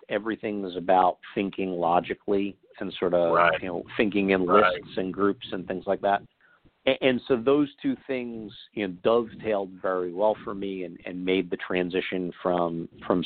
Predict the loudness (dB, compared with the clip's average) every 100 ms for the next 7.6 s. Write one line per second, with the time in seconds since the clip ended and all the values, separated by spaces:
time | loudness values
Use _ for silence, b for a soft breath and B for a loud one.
0 | 4 4 4 2 -2 -2 -2 -4 0 4
1 | 6 6 4 -2 -8 -10 -8 -12 -10 -10
2 | -10 -14 -20 _ _ _ _ _ 0 2
3 | 2 0 2 4 6 4 4 -2 -10 -20
4 | _ _ _ -4 0 0 0 -4 -12 _
5 | _ -16 -14 -8 -6 0 -2 0 -2 -2
6 | -2 -6 -6 -10 -14 -12 -10 -8 -6 -6
7 | -8 -6 -4 -2 -4